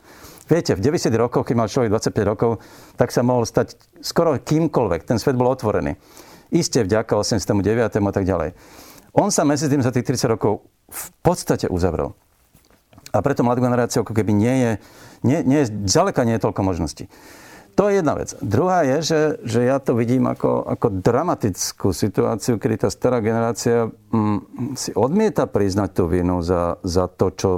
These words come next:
čo pácha na tej mladej generácii. Včera som čítal rozhovor v New York Times, e, s, e, Yuvalom Hararim, tým historikom, ktorý hovorí, že ten príbeh klimatickej zmeny vlastne treba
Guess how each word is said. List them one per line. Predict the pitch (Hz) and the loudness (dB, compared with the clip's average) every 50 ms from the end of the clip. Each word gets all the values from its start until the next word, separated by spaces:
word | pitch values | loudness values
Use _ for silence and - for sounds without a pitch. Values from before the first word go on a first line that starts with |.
| 85 - - - | -2 -6 -16 -12
čo | - - 107 - | -2 -2 -2 2
pácha | - - 110 120 - - 127 113 | 2 0 2 2 0 -2 -2 -2
na | - | 0
tej | - 120 101 | 0 0 0
mladej | 104 101 110 95 | 2 0 0 2
generácii. | 104 101 104 104 101 - 117 110 101 - - - - - - - - - - - - - - - - | 2 2 2 0 0 0 0 -2 -2 -4 -10 -20 -20 -20 -20 -20 -20 -20 -20 -20 -20 -20 -20 -20 -20
Včera | - - - 135 143 143 - | -8 0 0 2 2 2 0
som | - 123 107 | 0 0 0
čítal | 101 127 120 113 123 | 2 2 2 2 2
rozhovor | 123 113 120 110 | 2 2 2 2
v | 104 104 | 2 2
New | 120 117 | 2 0
York | 110 - - | 0 0 0
Times, | 110 113 113 104 95 - - 123 | 0 0 0 -2 -4 -2 0 0
e, | 110 104 107 104 101 98 | 2 4 4 2 2 0
s, | 92 90 - | -2 -2 0
e, | - 104 98 98 98 95 98 95 95 95 - - - - - - - - - 101 | 0 2 4 4 2 2 2 2 0 -2 -6 -8 -10 -8 -8 -8 -6 -6 -4 -2
Yuvalom | 107 110 104 101 101 104 104 104 98 90 82 | 0 0 2 2 0 0 0 0 0 2 0
Hararim, | 98 101 104 107 110 110 113 113 117 104 - | 0 2 2 2 2 2 2 2 0 0 0
tým | 104 95 95 92 92 92 | 0 2 2 2 2 2
historikom, | 87 87 - - 143 - 127 120 - - 117 120 - - - - - - - - - - - - - - - - - | 0 -2 0 0 2 2 2 0 0 -2 -2 -2 -4 -8 -20 -20 -20 -20 -20 -20 -20 -20 -20 -20 -20 -20 -20 -20 -20
ktorý | - - 131 127 139 135 139 | -4 -2 0 2 2 2 2
hovorí, | 147 143 147 147 | 2 2 2 2
že | 123 131 139 123 | 2 0 0 2
ten | 139 127 - | 0 0 0
príbeh | - 147 151 151 131 | 0 0 2 0 0
klimatickej | - 151 143 135 - - 147 117 - - 147 127 | 0 0 0 0 2 0 -2 -2 0 -2 0 0
zmeny | 110 117 131 135 143 147 135 | 2 2 2 2 2 2 2
vlastne | 139 135 127 - - 135 | 0 -2 -2 -2 -4 -2
treba | 113 - 120 135 135 143 139 135 131 | 0 0 0 0 2 2 2 2 0